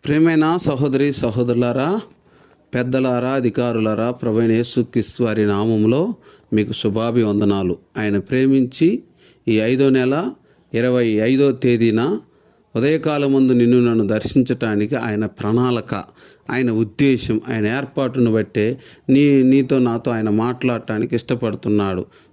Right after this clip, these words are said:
చూడండి, అపొస్తల కార్యములు పద్దెనిమిదో అధ్యాయం పది, "నేను నీకు తోడై ఉన్నాను, నీవు, నీకు హాని చేయుటకు నీ మీదికి ఎవడను రాడు. ఈ పట్టణంలో నాకు బహు,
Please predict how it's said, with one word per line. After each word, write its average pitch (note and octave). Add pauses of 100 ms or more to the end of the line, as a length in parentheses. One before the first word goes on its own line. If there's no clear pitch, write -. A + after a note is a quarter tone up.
(120)
చూడండి, D#3
అపొస్తల D3+
కార్యములు D3 (340)
పద్దెనిమిదో C3+
అధ్యాయం C3+
పది, C3 (480)
"నేను D#3
నీకు C#3+
తోడై D3
ఉన్నాను, A#2
నీవు, A#2+ (260)
నీకు B2
హాని C#3
చేయుటకు A#2
నీ G#2+
మీదికి A2
ఎవడను A2 (340)
రాడు. G2 (360)
ఈ A#2+
పట్టణంలో C#3
నాకు A2+
బహు, A#2